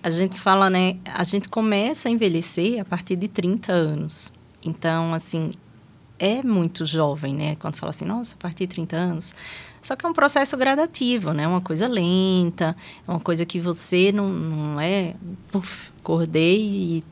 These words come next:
tô idoso." E quanto mais idoso você tá, mais essas mudanças do envelhecimento, elas vão sendo mais visíveis, né? Você vai,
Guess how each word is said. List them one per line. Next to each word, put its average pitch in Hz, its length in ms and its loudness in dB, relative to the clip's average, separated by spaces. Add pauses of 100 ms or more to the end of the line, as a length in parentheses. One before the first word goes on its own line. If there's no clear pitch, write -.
tô 165 160 4
idoso." 156 480 0 (1000)
E 214 380 0
quanto 269 560 -2 (340)
mais 214 480 0
idoso 147 400 -2
você 147 300 -4
tá, 196 380 0
mais 151 440 -2
essas 226 300 -2
mudanças 185 720 0
do 165 80 -2
envelhecimento, 160 720 -2
elas 208 180 -2
vão 226 140 -2
sendo 226 400 -2
mais 240 420 0
visíveis, 247 640 -2
né? 180 260 -2
Você 147 280 -8
vai, 165 240 -4